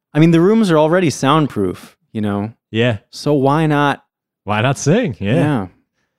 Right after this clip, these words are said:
Speaker 2: And, uh, lots of artwork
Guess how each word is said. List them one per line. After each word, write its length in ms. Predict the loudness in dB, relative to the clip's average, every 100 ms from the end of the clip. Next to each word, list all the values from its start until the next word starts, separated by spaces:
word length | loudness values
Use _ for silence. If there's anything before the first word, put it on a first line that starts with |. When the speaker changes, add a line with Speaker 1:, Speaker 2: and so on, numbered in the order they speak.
| _ _
Speaker 2:
And, 400 | -4 -2 -2 0
uh, 500 | 0 2 2 0 -2 -6 _ _ _ _ _ _ -4
lots 300 | -2 0 -2
of 220 | -2 -4 -8
artwork 680 | -2 -2 -2 0 0 -2